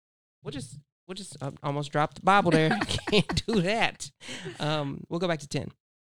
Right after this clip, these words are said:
So Paul says, "I rejoiced greatly in the Lord at, that at last you re-, renewed," sorry, I'm struggling.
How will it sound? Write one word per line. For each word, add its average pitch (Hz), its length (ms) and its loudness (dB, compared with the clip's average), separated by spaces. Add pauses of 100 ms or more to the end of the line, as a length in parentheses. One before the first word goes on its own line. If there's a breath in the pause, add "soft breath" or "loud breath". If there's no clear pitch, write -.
(600)
So 147 460 -2
Paul 160 160 -2
says, 156 220 -2
"I 143 80 -2
rejoiced 156 640 -4
greatly 208 420 -2
in 202 80 0
the 196 80 -4
Lord 139 360 -4 (380)
at, 147 160 -2 (640)
that 156 140 0
at - 220 -6
last 151 460 -4
you 147 140 -4
re-, 143 260 -6 (200)
renewed," 147 480 0
sorry, 131 260 -8
I'm 175 100 -10
struggling. 143 300 -8